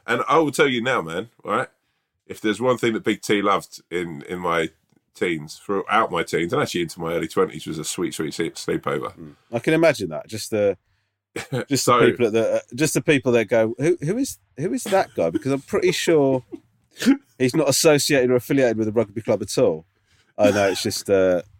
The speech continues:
Speaker 1: <laughs>
Speaker 2: Tom
Speaker 1: No,
Speaker 2: Som Som
Speaker 1: I
Speaker 2: Som
Speaker 1: was,
Speaker 2: Sabat,
Speaker 1: you know,
Speaker 2: and then
Speaker 1: like, um,
Speaker 2: he just got, he just got really excited when he heard we were having a sleepover.
Speaker 1: <laughs> No, you
Speaker 2: So he
Speaker 1: know
Speaker 2: just
Speaker 1: what?
Speaker 2: turned up for
Speaker 1: I'd
Speaker 2: this.
Speaker 1: probably, number one, be, being friends with one of the girls <laughs> who'd, who'd arranged the sleepover.
Speaker 2: Sure.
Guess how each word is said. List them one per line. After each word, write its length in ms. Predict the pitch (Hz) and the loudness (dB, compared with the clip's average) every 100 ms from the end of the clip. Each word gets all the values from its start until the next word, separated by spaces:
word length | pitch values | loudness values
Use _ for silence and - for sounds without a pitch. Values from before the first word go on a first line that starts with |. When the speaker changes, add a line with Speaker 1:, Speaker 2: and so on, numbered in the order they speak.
| - - | -20 -18
Speaker 1:
<laughs> 340 | 208 - - | -18 -20 -2
Speaker 2:
Tom 160 | 127 113 | 2 4
Speaker 1:
No, 60 | 156 | 4
Speaker 2:
Som 180 | 98 | 2
Som 200 | - 95 | 0 2
Speaker 1:
I 80 | 160 | 4
Speaker 2:
Som 80 | 226 | 4
Speaker 1:
was, 100 | 233 | 2
Speaker 2:
Sabat, 180 | - 113 | 2 4
Speaker 1:
you 40 | |
know, 60 | - | 6
Speaker 2:
and 80 | - | 4
then 60 | |
Speaker 1:
like, 200 | 185 147 - | 2 -2 -4
um, 140 | 135 135 | 0 2
Speaker 2:
he 60 | |
just 180 | 131 139 | 2 2
got, 220 | 156 135 | 2 2
he 80 | 143 | 2
just 180 | 143 - | 0 0
got 160 | 139 123 | 0 4
really 280 | 123 120 | 2 2
excited 560 | 117 - 131 123 127 - | -2 0 2 2 0 -4
when 100 | 95 | -4
he 60 | 98 | -2
heard 200 | 98 95 | -4 -2
we 60 | |
were 60 | 101 | -2
having 200 | 98 101 | -4 -6
a 40 | |
sleepover. 640 | - 113 110 - 85 - 85 | -6 -4 -4 -4 -6 -8 -2
Speaker 1:
<laughs> 40 | |
No, 60 | 220 | 2
you 120 | 285 | 2
Speaker 2:
So 0 | |
he 120 | - | 0
Speaker 1:
know 180 | - 104 | -2 0
Speaker 2:
just 120 | 190 | 2
Speaker 1:
what? 120 | 127 - | 0 0
Speaker 2:
turned 240 | 110 101 | -2 0
up 140 | 95 | -4
for 140 | 107 107 | -2 2
Speaker 1:
I'd 120 | 202 | 2
Speaker 2:
this. 80 | - | 4
Speaker 1:
probably, 260 | 226 202 | 2 4
number 220 | 165 147 139 | 2 0 0
one, 220 | 143 104 | -2 0
be, 200 | 104 98 - _ | -2 -4 -10 _
being 160 | 107 92 | -4 -2
friends 260 | 113 95 | -2 -2
with 80 | 92 | -6
one 100 | 98 | -6
of 80 | 92 | -4
the 60 | 92 | -2
girls 460 | 98 73 82 - _ | -2 -2 -8 -16 _
<laughs> 80 | _ | _
who'd, 240 | 294 143 - - - 120 | 2 2 -2 -6 -2 0
who'd 140 | 156 135 | 2 2
arranged 420 | 139 131 123 165 | 0 0 -2 -4
the 40 | |
sleepover. 800 | - 135 127 - - 139 - 165 - _ | -8 -6 -6 -4 -4 -2 -2 -4 -6 _
Speaker 2:
Sure. 360 | - 101 85 | -4 -4 -4